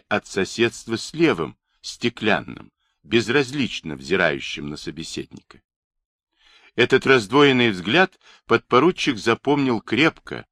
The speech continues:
и не раз имел случай припоминать. Про наветы Тирст упомянул зря. Дубравин уже вторую неделю доживал в заводе, но после первой остерегающей записки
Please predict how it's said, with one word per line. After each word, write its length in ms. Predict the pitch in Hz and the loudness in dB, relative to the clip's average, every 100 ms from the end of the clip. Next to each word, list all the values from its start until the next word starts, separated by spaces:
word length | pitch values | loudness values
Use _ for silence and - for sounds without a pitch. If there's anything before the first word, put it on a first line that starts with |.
| _ _ _ | _ _ _
и 120 | 90 | -2
не 160 | 104 107 | 2 6
раз 320 | 117 139 - | 6 4 0
имел 320 | 131 110 120 | 2 2 2
случай 560 | - 87 92 92 - 107 | -2 -6 -6 -4 -6 -6
припоминать. 920 | - 92 - 95 85 65 57 _ _ _ _ _ _ _ _ _ _ _ _ _ _ _ _ - | -4 -4 -4 -6 -6 -8 -12 _ _ _ _ _ _ _ _ _ _ _ _ _ _ _ _ 0
Про 200 | 117 135 | 4 6
наветы 600 | 139 131 196 220 196 170 | 6 6 4 2 0 -2
Тирст 600 | - 160 180 - - - - | 0 0 0 -4 -16 -18 -8
упомянул 640 | 107 - 98 101 98 123 104 | -4 0 0 2 0 -2 -4
зря. 440 | 80 78 65 - _ _ _ _ _ _ _ _ | -6 -6 -6 -10 _ _ _ _ _ _ _ _
Дубравин 720 | 78 127 107 131 165 156 147 | 4 4 6 6 6 6 4
уже 260 | 139 120 139 | 4 4 2
вторую 520 | - 131 127 156 147 | 4 2 4 4 2
неделю 640 | 147 151 127 135 82 65 62 _ | 0 -2 4 4 4 -4 -10 _
доживал 580 | 82 95 85 92 104 90 | -6 -4 -2 4 6 4
в 60 | 71 | 2
заводе, 600 | 76 85 151 156 76 - _ _ _ _ - | -6 0 2 0 -2 -18 _ _ _ _ -2
но 160 | 104 | 0
после 420 | 101 135 120 117 113 | 6 6 6 2 0
первой 500 | 123 131 107 92 85 | 4 4 6 2 0
остерегающей 840 | - 90 90 92 113 87 - 82 | -2 -6 -2 4 4 2 -2 -8
записки 720 | 76 82 - 196 - - 67 | -6 -6 -4 -6 -6 -12 -14